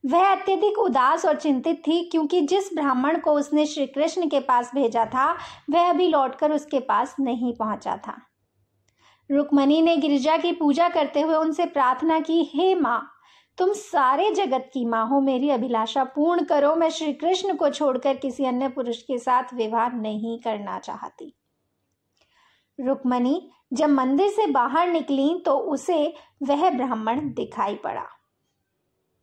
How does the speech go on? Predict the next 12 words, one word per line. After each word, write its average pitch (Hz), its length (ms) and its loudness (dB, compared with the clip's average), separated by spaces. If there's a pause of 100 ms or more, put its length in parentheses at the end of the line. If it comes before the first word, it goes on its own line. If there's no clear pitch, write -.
(460)
यद्यपि 277 680 -2 (300)
ब्राह्मण 311 440 2
ने 453 220 2
रुक्मणी 302 420 0
से 370 180 0
कुछ 370 240 -2
कहा 262 360 0
नहीं, 285 380 0 (300)
किंतु 339 280 2
ब्राह्मण 277 580 0
को 349 140 0
देखकर 247 580 0